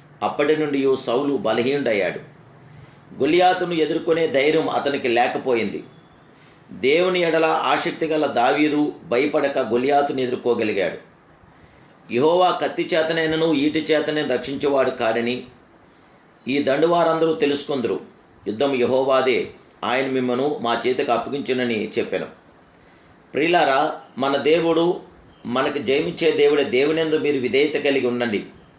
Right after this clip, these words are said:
అవిధేయులమైనప్పుడే మనం బలహీనం కాగలుగుతున్నాం. దేవుల్లో దేవుడితో మనం కొనసాగుదాం. అశాశ్వత ఈ లోకాన్ని మీరు ప్రేమించక, శాశ్వతమైన దేవుడి వైపు చూడండి. మొదట ఆయన నీతిని, ఆయన రాజ్యాన్ని మీరు వెతకండి. దేవుని బిడ్డలారా,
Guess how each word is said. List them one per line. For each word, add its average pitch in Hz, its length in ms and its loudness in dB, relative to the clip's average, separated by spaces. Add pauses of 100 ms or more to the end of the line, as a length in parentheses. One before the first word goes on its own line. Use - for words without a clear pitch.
(580)
అవిధేయులమైనప్పుడే 175 960 2
మనం 151 240 0
బలహీనం 139 460 0
కాగలుగుతున్నాం. 135 720 0 (440)
దేవుల్లో 147 420 2
దేవుడితో 135 480 0
మనం 123 220 -2
కొనసాగుదాం. 113 680 -2 (440)
అశాశ్వత 139 500 -2
ఈ 135 80 -2
లోకాన్ని 120 480 0
మీరు 123 120 -2
ప్రేమించక, 110 680 -4 (560)
శాశ్వతమైన 160 640 -2
దేవుడి 143 320 2
వైపు 156 300 0
చూడండి. 120 200 -2
మొదట 120 300 -2
ఆయన 127 200 0
నీతిని, 127 320 -2
ఆయన 123 180 -2
రాజ్యాన్ని 113 500 0
మీరు 127 140 -2
వెతకండి. 123 420 -2
దేవుని 123 280 0
బిడ్డలారా, - 380 -2